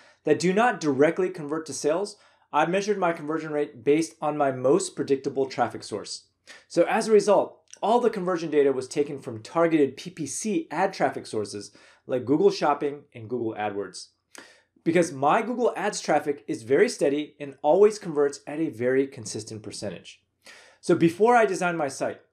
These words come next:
the conversion rate for my e-commerce store hovered at around three percent, which is still above average, but the look and feel of the site was dated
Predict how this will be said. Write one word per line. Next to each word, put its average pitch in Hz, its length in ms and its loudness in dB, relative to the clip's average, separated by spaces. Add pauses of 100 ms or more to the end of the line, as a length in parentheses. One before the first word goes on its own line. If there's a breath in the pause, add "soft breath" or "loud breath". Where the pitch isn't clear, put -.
(140)
the 139 80 -4
conversion 190 420 0
rate 165 280 0
for 233 160 0
my 214 180 2
e-commerce 165 440 -6
store 156 260 -4 (280 soft breath)
hovered 269 280 -2
at 240 140 6
around 175 340 4
three 160 160 0
percent, 214 420 -4 (220)
which 196 180 -8
is - 80 -4
still 330 160 0
above 202 260 4
average, 117 520 -6 (420 loud breath)
but 165 140 0
the 175 80 2
look 190 260 2
and 214 140 -6
feel 208 180 6
of 202 80 0
the 170 60 -4
site 170 260 0
was 139 160 -2
dated 143 460 2